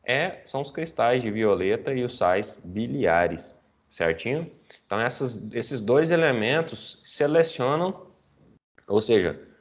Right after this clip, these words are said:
é, os gram positivos não suportam a presença de cristal violeta e nem sal biliar, e dessa forma só crescem na presença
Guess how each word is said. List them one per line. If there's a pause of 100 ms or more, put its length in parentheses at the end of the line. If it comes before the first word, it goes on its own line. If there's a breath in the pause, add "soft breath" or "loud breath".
(160 loud breath)
é,
os
gram
positivos
não
suportam
a
presença
de (280)
cristal
violeta
e
nem
sal
biliar, (420 loud breath)
e
dessa
forma
só
crescem (140)
na
presença